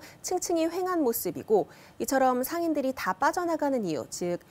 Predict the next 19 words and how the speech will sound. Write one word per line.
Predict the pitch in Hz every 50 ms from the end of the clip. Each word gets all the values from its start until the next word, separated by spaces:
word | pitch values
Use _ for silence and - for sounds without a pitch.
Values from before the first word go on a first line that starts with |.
| - - -
매출 | - 190 196 - - 294 285
감소에 | 277 - 214 185 180 190 226 226 233 240 190
영향을 | 147 165 190 240 277 285 285
줄 | 277 277 247
수밖에 | - - 220 226 214 - - 208
없는 | 170 160 170 185 185 175
요인들이 | 170 170 170 175 156 160 160 165 160
분명 | 165 - 180 175 190 196 185 185 175
존재하는데요. | - - 190 185 185 214 208 190 180 165 151 139 143 147 180 196 175 - - - - - - - - - - -
우선 | - 220 285 269 269 262 208 175
여섯 | 185 196 247 320 320 - -
개의 | 285 277 285 240
엘리베이터 | 175 196 240 269 269 277 262 262 - 269 240 226
중 | - 269 294 311 320 330
현재 | 320 339 311 277 269 285 269 196
엘리베이터가 | 170 196 208 214 220 220 220 - 208 196 202
두 | 202 - - - 202 196
개로 | 240 262 262 247 254
줄어 | 233 - - - 214 220 233